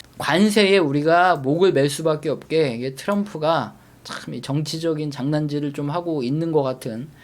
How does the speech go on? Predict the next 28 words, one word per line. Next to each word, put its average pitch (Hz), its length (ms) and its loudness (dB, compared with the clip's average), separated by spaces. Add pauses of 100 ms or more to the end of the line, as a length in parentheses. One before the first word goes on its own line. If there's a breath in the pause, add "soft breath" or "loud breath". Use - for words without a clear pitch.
(160 loud breath)
별로 185 180 6
안 165 240 2
좋은 160 320 4
선택을 160 420 -4
하고 156 160 -2
있는 120 160 -4
것 123 100 -2
같은 120 200 -6
이런 117 180 -6
상황입니다. 127 600 -6 (340 loud breath)
관세 156 300 0
때문에 175 380 2
물가가 151 380 0
올라가는지 143 600 2
안 131 340 0
올라가는지 131 800 -2 (100)
이걸 131 180 -2
우리가 127 320 -2
앞으로 165 380 -4
계속 139 320 -8
지켜볼 135 460 -6
필요가 135 320 -2
있고, 113 380 0 (440 loud breath)
자, 165 140 4
관세가 170 560 4
사월 208 400 4
일 127 180 0
일에 160 380 4